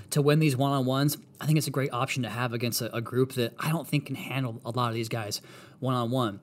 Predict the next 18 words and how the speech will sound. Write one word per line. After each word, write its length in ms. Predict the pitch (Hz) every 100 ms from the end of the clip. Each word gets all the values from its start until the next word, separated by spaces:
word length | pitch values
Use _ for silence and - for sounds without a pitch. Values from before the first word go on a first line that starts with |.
| - -
But 120 | 139
I 80 | 139
also 240 | 190 175
wonder 260 | 151 147 143
how 140 | 139
much 260 | 143 139 -
you 100 | 127
press 300 | - 151 143
the 160 | 135 127
issue 260 | 131 139
on 140 | 123 113
the 140 | 113
outs, 340 | 143 - - -
on, 260 | 131 127 -
on 160 | 123
the 240 | 123 120 135
inside, 380 | 185 - 107 107
because 460 | 120 135 120 -